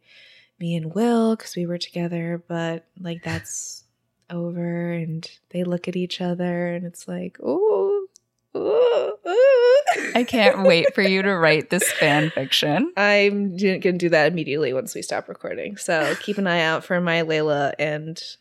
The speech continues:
Speaker 1: War and Peace fan fiction. Anyways, Warren has to get back to work,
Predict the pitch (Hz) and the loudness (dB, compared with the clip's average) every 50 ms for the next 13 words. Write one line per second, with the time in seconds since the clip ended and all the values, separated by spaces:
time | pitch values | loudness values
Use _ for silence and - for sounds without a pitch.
0 | _ _ _ _ _ - 180 170 165 156 151 160 - - 156 151 170 - - 156 | _ _ _ _ _ -14 -12 -10 -10 -10 -10 -14 -14 -12 -12 -12 -12 -12 -12 -12
1 | 151 156 175 - - - - - - 165 160 160 - - 262 311 330 285 240 214 | -12 -12 -12 -14 -14 -10 -8 -8 -8 -8 -10 -8 -2 -2 0 2 2 2 4 4
2 | 196 175 170 165 160 165 165 170 175 170 - - - _ _ _ _ - - _ | 4 4 6 6 6 6 4 4 0 -4 -8 -12 -16 _ _ _ _ -20 -20 _
3 | _ _ _ _ _ _ _ _ _ - 208 226 233 240 240 240 247 240 233 - | _ _ _ _ _ _ _ _ _ -2 2 4 6 6 6 6 6 4 2 2
4 | - 240 196 202 - - 143 170 - - - 170 143 151 156 - 269 - - | 0 2 4 4 4 4 2 2 2 0 -2 0 0 2 0 0 -2 -4 -12